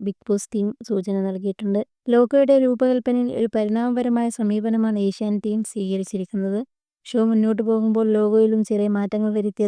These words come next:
അതിനെ കൂടുതൽ വൈബ്രന്റും ഡൈനാമിക്കുമാക്കാനാണ് ടീം ലക്ഷ്യമിടുന്നത്. ഇത്തരത്തിൽ ഒരു നൂതന രീതി പരീക്ഷിക്കുന്നതിലൂടെ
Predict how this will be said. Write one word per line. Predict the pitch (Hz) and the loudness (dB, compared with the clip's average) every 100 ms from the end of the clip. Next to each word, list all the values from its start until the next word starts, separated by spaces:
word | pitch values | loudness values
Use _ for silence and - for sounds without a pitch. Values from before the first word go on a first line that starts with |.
| - | 0
അതിനെ | 214 220 | 2 2
കൂടുതൽ | 220 226 214 226 226 | 2 2 2 4 2
വൈബ്രന്റും | 214 208 196 226 214 226 - | 4 4 2 2 2 0 -2
ഡൈനാമിക്കുമാക്കാനാണ് | 208 208 214 220 226 233 220 208 220 220 208 202 | 0 2 2 2 0 0 0 0 0 0 0 -2
ടീം | 196 208 220 | 0 0 0
ലക്ഷ്യമിടുന്നത്. | 208 214 208 202 202 202 214 - _ - | 0 -2 0 2 2 0 -2 -6 _ -6
ഇത്തരത്തിൽ | 202 214 208 214 214 | -4 0 0 2 2
ഒരു | 208 214 | 2 0
നൂതന | 208 208 220 220 | 0 0 2 2
രീതി | 220 214 | 2 0
പരീക്ഷിക്കുന്നതിലൂടെ | - 202 202 - 214 220 214 214 208 | 0 0 0 -4 -2 0 2 2 0